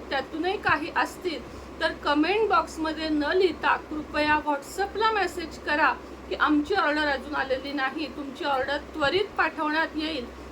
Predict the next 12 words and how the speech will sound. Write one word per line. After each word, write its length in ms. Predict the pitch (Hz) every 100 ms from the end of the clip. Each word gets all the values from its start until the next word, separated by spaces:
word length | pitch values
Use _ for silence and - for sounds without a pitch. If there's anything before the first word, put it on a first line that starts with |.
| -
तेवढी 280 | 285 277 320
मी 140 | 349
काळजी 420 | 349 302 247 240 302
यापुढे 400 | 262 269 262 269
घेणार 340 | 285 254 240
आहे. 500 | 254 240 240 - - -
तर 120 | 311
चला, 300 | 330 339 359
आजच्या 440 | 381 - - - 359
व्हिडिओमध्ये 560 | 302 294 294 285 285 214
एवढंच 360 | 247 277 320
होतं. 280 | 349 320 320